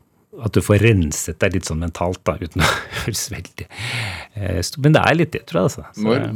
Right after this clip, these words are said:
Speaker 2: når oppsto, hva skal man si, den egenskapen?
Speaker 1: Hvilken egenskap?
Speaker 2: Den at, eh, man, at du kunne ta på deg en sånn
Speaker 1: Å ja.
Speaker 2: maske eller karakter?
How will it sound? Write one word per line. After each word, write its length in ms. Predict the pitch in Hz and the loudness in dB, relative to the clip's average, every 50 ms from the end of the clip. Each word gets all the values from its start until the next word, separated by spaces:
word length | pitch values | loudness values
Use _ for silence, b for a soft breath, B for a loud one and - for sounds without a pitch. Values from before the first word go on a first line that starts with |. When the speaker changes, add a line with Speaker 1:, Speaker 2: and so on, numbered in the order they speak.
| 104 110 104 98 101 | -8 -6 -2 0 2
Speaker 2:
når 160 | 113 117 117 - | 2 2 2 0
oppsto, 380 | - - - - - - 120 120 123 120 123 117 - _ _ _ _ _ _ _ _ _ _ _ _ _ _ _ _ _ _ _ _ _ _ _ _ _ _ _ | -4 -6 -14 -12 -6 -2 0 0 2 0 -2 -4 -10 _ _ _ _ _ _ _ _ _ _ _ _ _ _ _ _ _ _ _ _ _ _ _ _ _ _ _
hva 120 | - 90 | -18 -16
skal 160 | - - 110 | -10 -8 -6
man 80 | 107 104 | -4 -4
si, 120 | 110 117 135 | -4 -4 -4
den 340 | 131 92 101 95 90 95 95 98 104 107 104 - _ _ _ _ _ _ - | -2 0 0 0 0 0 -4 -10 -10 -12 -14 -16 _ _ _ _ _ _ -2
egenskapen? 680 | 117 110 90 85 82 - - 87 80 - - - - _ _ _ _ _ _ _ _ _ _ _ _ _ _ _ _ _ _ _ _ _ _ _ - | 0 0 0 -2 -4 -6 -6 -6 -6 -6 -8 -14 -16 _ _ _ _ _ _ _ _ _ _ _ _ _ _ _ _ _ _ _ _ _ _ _ -2
Speaker 1:
Hvilken 260 | 113 110 - - 104 92 | -2 -2 0 0 -2 -2
egenskap? 460 | 90 87 85 - - - - - - - _ _ _ _ _ _ _ _ _ | -2 -2 -4 -6 -8 -10 -10 -10 -20 -20 _ _ _ _ _ _ _ _ _
Speaker 2:
Den 180 | - 107 107 110 | 0 0 0 0
at, 220 | 110 110 110 110 113 | -2 -4 -6 -6 -4
eh, 320 | 110 107 107 107 107 107 107 | -2 -2 -2 -2 -2 -4 -4
man, 280 | 107 107 110 107 107 95 - | -4 -4 -4 -4 -6 -8 -10
at 140 | 98 101 - 113 | -12 -10 -10 -12
du 60 | 98 - - | -12 -12 -10
kunne 400 | - 131 107 87 85 82 85 87 92 90 87 87 87 78 71 - - | -6 -6 -6 -4 -6 -8 -8 -8 -8 -8 -10 -10 -12 -14 -18 -14 -6
ta 140 | - 107 87 - | -2 -2 -2 -2
på 140 | - - 87 | -4 -4 -4
deg 160 | 85 85 87 | -4 -4 -4
en 60 | 85 98 | -6 -8
sånn 160 | 90 87 85 82 82 _ _ _ _ _ - | -8 -8 -8 -10 -12 _ _ _ _ _ -8
Speaker 1:
Å 80 | - 151 | -6 -4
ja. 200 | 196 208 160 98 87 - _ _ - - - _ _ _ - _ _ | -2 -2 -2 -4 -4 -6 _ _ -20 -20 -20 _ _ _ -20 _ _
Speaker 2:
maske 540 | - - 101 98 - - - - - 101 101 | -12 -6 -6 -6 -6 -6 -12 -10 -6 -4 -4
eller 140 | 98 101 95 | -4 -4 -6
karakter? 460 | - - 104 98 95 - - 110 135 | -6 -6 -4 -4 -6 -6 -8 -12 -12